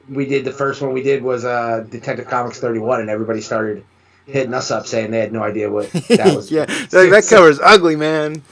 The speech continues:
Speaker 1: <laughs> so, so what do we know, right? <laughs> You know, so
Speaker 2: Yep.
Speaker 1: we liked it, we felt good about it, but, you know, didn't work out like that. And,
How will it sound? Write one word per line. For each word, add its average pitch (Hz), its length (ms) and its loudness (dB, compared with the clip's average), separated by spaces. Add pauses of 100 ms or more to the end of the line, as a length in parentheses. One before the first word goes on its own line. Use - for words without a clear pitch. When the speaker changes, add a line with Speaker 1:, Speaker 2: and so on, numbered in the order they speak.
(120)
Speaker 1:
<laughs> 170 220 -4
so, 180 600 -4 (260)
so 180 260 -2
what 196 120 0
do 208 80 2
we 208 100 0
know, 165 220 -2
right? 165 320 -4
<laughs> - 120 -14
You 196 80 -4
know, 190 400 -6
so 151 460 -6 (960)
Speaker 2:
Yep. 127 180 -2
Speaker 1:
we 285 140 2
liked 175 300 -2
it, 175 100 -4
we 214 140 -8
felt 175 240 -8
good 156 140 -10
about 143 260 -8
it, 151 100 -12
but, 143 260 -8
you 180 100 -10
know, 147 180 -10 (140)
didn't 160 180 -8
work 156 160 -6
out 143 240 0
like 135 220 -6
that. 135 320 -6 (200)
And, 135 360 -4